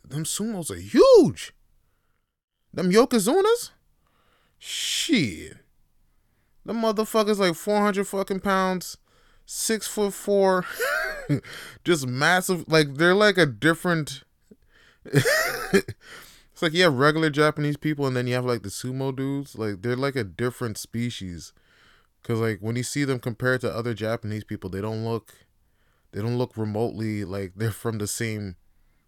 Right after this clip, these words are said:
gene pool. It's like, <laughs> it's like some Samoan went over there <laughs> and just, like, ran through a bunch of Japanese chicks.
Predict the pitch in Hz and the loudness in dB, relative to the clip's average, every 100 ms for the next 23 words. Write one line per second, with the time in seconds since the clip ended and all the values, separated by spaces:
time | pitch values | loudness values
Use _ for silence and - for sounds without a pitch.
0 | 117 95 104 123 120 - 95 73 - 90 | -12 -6 -4 -2 -4 -6 -8 -8 -12 -8
1 | 110 101 - 587 - - - - 226 - | -4 -4 -4 -8 -12 -14 -18 -2 0 2
2 | 254 269 - 202 - - - 139 160 147 | 2 2 0 -2 -6 -10 -8 2 4 4
3 | 165 147 165 151 160 165 147 147 156 160 | 2 2 2 4 6 6 4 4 6 4
4 | 135 139 147 160 - - - 170 156 170 | 4 4 6 6 2 -4 2 4 4 0
5 | - - - - - - - 156 185 175 | -4 -2 -2 -2 -12 -8 6 6 6 2
6 | 165 156 165 170 147 143 151 - 139 156 | 0 4 2 2 2 4 4 2 -2 -2
7 | 151 - 170 151 - - | -4 0 2 2 -6 -18